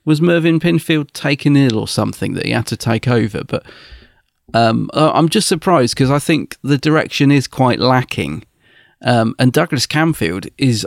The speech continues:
I would consider, one of, if not the best director on Doctor Who.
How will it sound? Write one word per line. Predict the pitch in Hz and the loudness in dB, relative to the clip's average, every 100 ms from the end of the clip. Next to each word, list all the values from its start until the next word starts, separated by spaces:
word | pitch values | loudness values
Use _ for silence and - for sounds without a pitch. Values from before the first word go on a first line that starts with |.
| - | -2
I | 135 | 2
would | 135 | 2
consider, | - 113 117 104 | 0 -2 -2 -2
one | 113 117 123 139 120 | -2 -2 2 2 2
of, | 90 98 117 | 0 -4 -4
if | 113 | -2
not | 127 87 113 | 0 -2 2
the | 135 120 | 2 2
best | - 135 110 - - - - - - _ _ - | 0 0 0 -4 -12 -14 -20 -20 -20 _ _ 0
director | 127 127 - 120 107 | 2 2 -2 -4 -2
on | 95 | -4
Doctor | 107 - - 98 | -6 -8 -8 -8
Who. | 101 87 | -6 -8